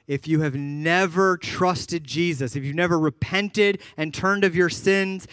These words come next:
if you've never put your faith and trust in Jesus, if you've never done that, you're, you're heading towards a life of sin, separation, and death. But God, out of love for you,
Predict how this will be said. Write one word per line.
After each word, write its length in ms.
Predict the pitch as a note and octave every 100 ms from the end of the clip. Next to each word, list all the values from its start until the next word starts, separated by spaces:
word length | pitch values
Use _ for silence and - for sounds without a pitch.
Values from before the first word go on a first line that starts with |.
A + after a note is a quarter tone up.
| - D#3
if 80 |
you've 120 | D#3+ F3
never 240 | F#3+ F3+
put 200 | - G3
your 120 | E3
faith 400 | - G3 G3 G3
and 120 | F3
trust 340 | - F#3+ F3+ -
in 180 | E3+ D#3
Jesus, 280 | F#3 F3
if 60 | D#3
you've 160 | E3 D#3
never 340 | F3 G3 F#3+
done 400 | C3+ F3+ G3 A3
that, 260 | F3 E3 F#3+ - -
you're, 300 | D3+ G3 F3+ - -
you're 240 | F3 F3 D3+ -
heading 560 | - - A#3+ B3+ F#3+ F3+
towards 500 | - F#3 F#3 F#3 D3+ -
a 120 | E3 E3+
life 440 | E3+ G3 G#3+ -
of 200 | F#3+ E3 -
sin, 560 | - - A3+ A#3 A#3 A#3 -
separation, 840 | - G3 F3 F3 G3+ G#3+ - G#3 G3+ -
and 280 | F3 F3 D#3
death. 340 | F#3 E3+ C3 - - _
But 360 | F#3+ A#3 G3 D3
God, 480 | A3 A3+ F#3+ D#3+ -
out 240 | F3+ G#3 A3
of 180 | F#3+ D#3
love 480 | F3+ A3 G3+ F3
for 320 | - G#3 A3 G#3+
you, 460 | E3 G#3+ G#3+ D#3+